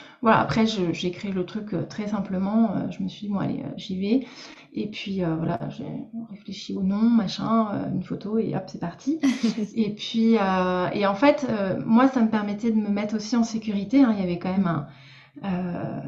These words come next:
Speaker 1: c'était pas que pour, euh, les orthophonistes, hein, c'était aussi pour moi.
Speaker 2: Oui, c'est important.
Speaker 1: <laughs> Euh, ouais, ouais, ouais, euh, parce que je savais que, euh, j'avais envie de,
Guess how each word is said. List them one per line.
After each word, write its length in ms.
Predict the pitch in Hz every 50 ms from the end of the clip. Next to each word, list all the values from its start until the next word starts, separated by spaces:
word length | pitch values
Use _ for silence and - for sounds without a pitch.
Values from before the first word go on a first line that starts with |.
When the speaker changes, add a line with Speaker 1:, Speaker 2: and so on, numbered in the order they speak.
| - -
Speaker 1:
c'était 200 | - - - -
pas 140 | - 170 - -
que 260 | - - 233 247 254
pour, 320 | 247 247 - 220 196 185
euh, 80 | 180 -
les 160 | - 175 180 175
orthophonistes, 580 | 175 - - 185 - - - 254 - - - -
hein, 80 | 311 311
c'était 200 | - - - 185
aussi 200 | 180 - - -
pour 140 | - 175
moi. 180 | 175 185 220 - - 330 277 233 233 254 - -
Speaker 2:
Oui, 260 | 220 208 196 240 349 403 381 359
c'est 80 | - -
important. 600 | 202 190 180 185 170 208 190 190 185 - 185 202
Speaker 1:
<laughs> 60 | 277 240 202 - - 240 208 233 220 202
Euh, 40 | - 214
ouais, 120 | 226 247 247
ouais, 140 | 233 220 202
ouais, 380 | 196 202 226 254 262 233 202 190
euh, 140 | 185 180 -
parce 280 | - - 208 208 208 -
que 160 | - 254 262
je 100 | 233 233
savais 380 | 226 226 - 220 220 240 294 294
que, 320 | - - 247 240 247 247 262 262 -
euh, 360 | 196 190 190 185 185 185 185 185 190 - - - - -
j'avais 300 | - - 214 190 190 190
envie 400 | 196 202 202 254 294 285 262 -
de, 760 | - 220 202 196 214 196 190 180 175 175 175 165 160 104 107